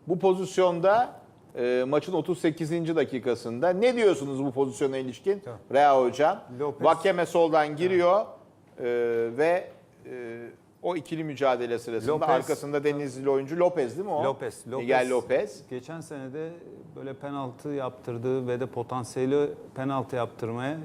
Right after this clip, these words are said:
Speaker 2: yüksek bir oyuncu. Topla hiç oynama niyeti yok. Evet, Vakeme penaltıyı almaya gidiyor. Vücudunu topla rakibin üzerine çok iyi bir şekilde koyuyor. Forvet oyuncusu olarak tabii ki koyacak. Sol dirseğiyle, eliyle Lopez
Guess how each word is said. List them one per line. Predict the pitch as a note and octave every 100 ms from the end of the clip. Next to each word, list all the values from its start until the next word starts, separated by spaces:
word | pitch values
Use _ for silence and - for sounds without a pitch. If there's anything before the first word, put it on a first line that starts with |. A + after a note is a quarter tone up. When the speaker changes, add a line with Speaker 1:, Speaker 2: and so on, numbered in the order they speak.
| D3+
Speaker 2:
yüksek | B2 - C#3 -
bir | A2
oyuncu. | F2+ F2 D3 - - - - - - -
Topla | - D3 D#3 D#3+
hiç | F3 -
oynama | D3+ C#3 C#3+ C#3+
niyeti | C3+ C3 C3
yok. | C3+ C3 - -
Evet, | C3 C3 B2 - D3+
Vakeme | C3 B2+ C#3 C#3
penaltıyı | C3+ C#3 C#3+ C3+ C#3+
almaya | B2+ B2+ C3 C3
gidiyor. | A#2 A2 A#2 G#2+
Vücudunu | A2 A2 C3 - - C3+ C3 D3 - -
topla | C3+ - C#3+
rakibin | C#3 B2+ C3+ D3
üzerine | D3 C3 C3+ B2+
çok | - -
iyi | D3
bir | A#2
şekilde | - A#2 G#2 A2
koyuyor. | - G2+ G2 A2+ - - - - - -
Forvet | C3 C3 B2+
oyuncusu | B2 B2 B2+
olarak | B2 -
tabii | C3 B2+
ki | -
koyacak. | - G2 F#2 C3 D#3+ - - - - -
Sol | - D#3+ D#3+ D#3+ - - - B2
dirseğiyle, | G#2+ C3 - C#3+ C#3 A2+ C3
eliyle | D3 A#2+ A2+ D#3+ - - - - - - -
Lopez | C#3 B2+ C3 D3